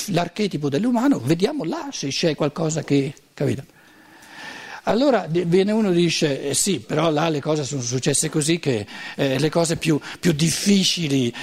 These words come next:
eh, in, in campo di legislazione non sono successe." E l'altro dice, "No, no, no, no, pro-, eh, eh, pro-, il caso del suicidio c'è proprio." Giuda. E l'archetipo dell'umano si è trovato di fronte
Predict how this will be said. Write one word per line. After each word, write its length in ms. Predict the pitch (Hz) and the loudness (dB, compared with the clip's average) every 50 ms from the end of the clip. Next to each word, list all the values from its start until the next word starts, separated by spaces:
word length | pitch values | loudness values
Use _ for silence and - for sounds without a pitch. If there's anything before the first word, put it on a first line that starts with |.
| - - - | -10 -6 -2
eh, 100 | - 156 | 0 2
in, 180 | 147 151 151 151 151 | 2 2 2 0 0
in 200 | 170 160 156 151 | 0 2 2 2
campo 280 | - 180 185 165 165 | 2 0 0 0 0
di 120 | 151 156 147 | -2 0 0
legislazione 560 | 143 151 - 143 151 175 175 - - 202 196 | 0 0 0 0 0 0 0 0 0 0 0
non 120 | 147 131 | 0 0
sono 160 | - - 143 123 | 0 0 0 0
successe." 540 | - 147 - - 147 107 95 - - - - | 0 0 0 0 0 0 0 -2 -4 -4 -2
E 100 | - 156 | 0 0
l'altro 220 | 180 180 - 175 | 0 0 -2 -4
dice, 180 | 170 160 - 147 | -6 -4 -4 -2
"No, 160 | 156 185 294 | 2 2 2
no, 100 | 392 403 | 4 4
no, 120 | 330 330 330 | 4 4 4
no, 220 | 302 262 311 330 | 4 4 2 2
pro-, 160 | - 220 202 | 0 -4 -2
eh, 80 | 247 233 240 - | -2 -2 0 0
eh, 240 | 226 214 208 190 156 - - - | -2 -4 -4 -6 -12 -16 -10 -2
pro-, 140 | - 202 226 | -2 0 0
il 140 | - 202 190 | 0 -2 -2
caso 220 | - 262 262 226 | 0 -2 2 2
del 100 | 233 214 | 2 2
suicidio 360 | 202 254 247 208 254 330 330 247 | 2 0 -2 0 2 2 2 2
c'è 180 | - 240 277 - | 2 0 0 0
proprio." 400 | 233 240 302 294 208 139 101 - _ _ _ _ _ _ _ _ _ _ _ _ _ _ _ _ _ _ _ _ _ _ _ _ _ _ _ _ - - - - _ _ - - | 0 -2 -2 -4 -8 -10 -12 -14 _ _ _ _ _ _ _ _ _ _ _ _ _ _ _ _ _ _ _ _ _ _ _ _ _ _ _ _ -20 -20 -20 -20 _ _ -6 -2
Giuda. 540 | - 202 220 220 202 196 185 190 190 196 196 _ _ _ _ _ _ _ _ _ _ _ _ _ _ _ _ _ _ _ _ _ _ _ _ _ _ _ _ _ _ _ _ _ _ _ _ _ _ _ _ _ - - _ _ _ _ _ _ _ _ _ _ _ _ _ _ _ - | 2 4 6 6 6 6 4 2 0 -4 -10 _ _ _ _ _ _ _ _ _ _ _ _ _ _ _ _ _ _ _ _ _ _ _ _ _ _ _ _ _ _ _ _ _ _ _ _ _ _ _ _ _ -20 -20 _ _ _ _ _ _ _ _ _ _ _ _ _ _ _ 2
E 200 | - 254 208 214 | 2 4 4 4
l'archetipo 520 | 196 247 269 262 - 339 311 302 262 240 226 | 4 2 2 0 -2 -2 0 2 2 4 4
dell'umano 800 | 214 214 233 254 269 254 220 151 127 123 139 170 269 359 - 196 | 4 4 4 4 4 4 2 2 0 -2 -4 -4 -4 -6 -8 -8
si 160 | - - 196 | -2 0 0
è 40 | 151 | 0
trovato 360 | - - 143 127 156 233 330 | 0 -2 -4 -4 -4 -4 -4
di 100 | 330 277 | -6 -6
fronte 520 | 143 127 147 160 220 202 294 330 269 - | -6 -6 -8 -8 -8 -8 -10 -10 -12 -14